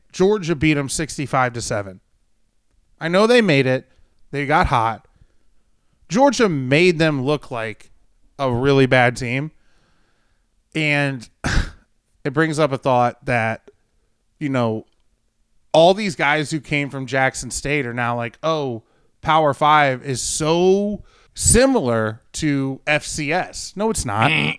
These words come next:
Speaker 1: If that's the case, then why, then why do F C S teams lose to D one teams at an eighty percent clip? Like, it's different. That's what bothers me the most about this is, like, they're trying to shit on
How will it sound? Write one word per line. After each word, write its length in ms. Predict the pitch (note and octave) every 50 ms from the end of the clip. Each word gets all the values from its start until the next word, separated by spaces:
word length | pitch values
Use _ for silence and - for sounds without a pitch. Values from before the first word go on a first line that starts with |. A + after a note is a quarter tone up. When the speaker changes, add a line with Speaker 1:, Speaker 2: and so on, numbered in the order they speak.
| _ -
Speaker 1:
If 140 | - D3+ A#2+
that's 260 | - D#3+ F#3 G3 -
the 120 | - F#3+ -
case, 400 | - C#3+ C3+ C#3 C#3 C3 - D#3
then 200 | E3 D#3 D3 C3
why, 600 | C3 B2+ C3+ C#3+ C#3+ D3 D3+ D#3 D#3 D#3 D3+ - _ _ _ _ _ _ -
then 140 | E3 D3
why 180 | C#3 C#3 C#3 D#3
do 60 | E3+
F 220 | D#3 D3+ D#3 D#3 -
C 180 | - D3+ D3
S 200 | D3 D#3 - -
teams 380 | - D3+ C#3+ C#3 C3+ A#2 G#2+ -
lose 680 | A2+ B2 C#3 D3+ D#3 D#3 D#3+ D#3 D#3 D3+ B2+ - -
to 400 | - - D#3 D3+ D3 C#3+ C#3 C#3
D 240 | C3 A2 C#3 D3+ D#3+
one 280 | C#3+ C3 C#3 D3+ D#3 C#3+
teams 560 | - C3+ B2+ B2 B2 A#2+ B2 A#2 - - - - - _ _ _ -
at 200 | D3 C#3+ C3+ -
an 160 | C#3+ C3+ B2+ -
eighty 280 | C#3 C#3+ C#3 C#3+ C#3+ C#3+
percent 540 | - - E3 C#3 - D3+ D3 C#3 - _ -
clip? 340 | - D#3 E3 E3+ - - _ _ _ _ _ _ _ _ _ _ _ _ _ _ _ _ _ _ _ -
Like, 180 | - D#3+ C#3 D#3
it's 220 | E3 E3 - B2+
different. 480 | - D#3 F#3 F#3 - C3 A2 G#2+ C#3 - _ _ _ _ _ _ _ _ _ _ _ _ _ _ _ _ _ _ _ _ -
That's 500 | D#3 C#3+ C3 D3+ F3 G#3+ B3+ B3 - C#4+
what 140 | C4+ G#3
bothers 360 | - E3 D3 D#3 D#3+ D#3+ C3+ C#3+
me 120 | D#3+ D#3
the 100 | C#3 B2+
most 300 | A#2+ A#2+ B2+ C3+ - -
about 240 | D3 D3 D3+ C#3+ -
this 280 | E3+ E3 E3 D3 -
is, 120 | D#3 B2+ C#3
like, 140 | C3+ B2 -
they're 120 | C#3+ B2
trying 320 | - - D3+ D3 D3+ D3+
to 60 | D3 B2+
shit 440 | - - - - - C3 D3 D3+ -
on 580 | D3 D3 D3 D3+ D3+ D3+ D#3 D#3 D3+ D3+ C#3+